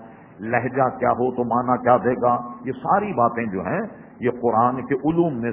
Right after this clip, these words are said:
سے ایک ہے۔ اب اس کو اس لہجے میں پڑھا جائے،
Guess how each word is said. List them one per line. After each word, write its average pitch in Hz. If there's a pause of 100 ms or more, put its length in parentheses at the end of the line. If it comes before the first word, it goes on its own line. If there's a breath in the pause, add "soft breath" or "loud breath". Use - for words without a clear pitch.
سے 131
ایک 104
ہے۔ 101 (220 loud breath)
اب 196 (100)
اس 180 (120)
کو 185
اس 170
لہجے 147
میں 135
پڑھا 120
جائے، 104